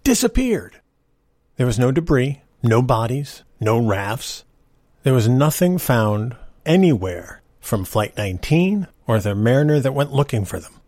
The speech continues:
In later years, a report came in that a tanker off the coast of Florida reported seeing an explosion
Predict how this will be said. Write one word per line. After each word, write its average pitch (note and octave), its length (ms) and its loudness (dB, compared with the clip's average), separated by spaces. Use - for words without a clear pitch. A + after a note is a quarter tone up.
In C3+ 180 4
later C3 240 4
years, B2 300 2
a A2+ 60 0
report A2+ 340 0
came A#2 240 0
in G#2+ 160 2
that G#2 140 0
a F#2+ 60 -4
tanker A#2 440 -2
off G#2+ 140 -2
the G#2+ 60 -14
coast A2+ 280 -6
of - 60 -8
Florida B2 340 -4
reported A2 440 -2
seeing A2+ 280 -2
an G#2 80 -4
explosion B2+ 680 0